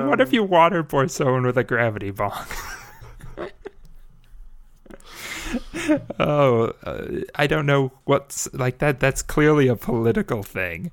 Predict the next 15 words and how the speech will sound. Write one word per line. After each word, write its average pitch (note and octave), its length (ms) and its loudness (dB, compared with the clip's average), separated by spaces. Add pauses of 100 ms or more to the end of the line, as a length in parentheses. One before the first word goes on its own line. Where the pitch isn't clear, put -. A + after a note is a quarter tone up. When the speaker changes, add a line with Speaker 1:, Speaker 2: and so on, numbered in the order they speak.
(140)
Speaker 1:
but C3 240 0
I G#2+ 60 2
Speaker 2:
Mm. A2 80 -4
Speaker 1:
don't A#2+ 280 0
know A#2 200 2
which F3 320 -2
side G#2+ 260 -4
of A#2 60 -8
the B2+ 80 0
politics F#2+ 640 -6
it'll B2+ 180 -6
fall D#3+ 400 0
on. - 380 -12
<laughs> - 40 -16 (1000)
Speaker 2:
Yeah, C#3 580 -2